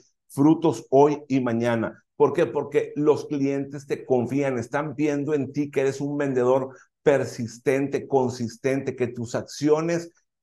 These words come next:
eh, hacen lo que dicen tus palabras.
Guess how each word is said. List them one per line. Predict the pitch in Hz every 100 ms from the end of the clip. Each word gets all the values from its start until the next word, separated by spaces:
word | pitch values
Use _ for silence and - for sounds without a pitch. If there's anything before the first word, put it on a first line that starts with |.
| _
eh, | - 117 120 -
hacen | 127 156 165 165 151
lo | 135
que | 139 -
dicen | 113 120 135 147 139
tus | 143 127 - _ _ _
palabras. | 117 113 107 104 73 -